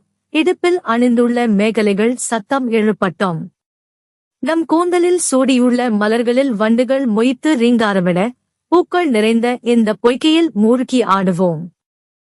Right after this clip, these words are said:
நம்மை ஆட்கொண்ட அந்த இறைவனுடைய பொன்னான திருவடிகளை போற்றிப் பாடி, இந்த பெரிய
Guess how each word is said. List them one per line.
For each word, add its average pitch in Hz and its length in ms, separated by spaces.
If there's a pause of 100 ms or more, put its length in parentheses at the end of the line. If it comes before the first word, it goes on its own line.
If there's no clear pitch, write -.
(320)
நம்மை 320 540
ஆட்கொண்ட 247 640
அந்த 240 360
இறைவனுடைய 247 800 (100)
பொன்னான 277 520
திருவடிகளை 247 640
போற்றிப் 190 480
பாடி, 185 420 (320)
இந்த 311 400
பெரிய 320 360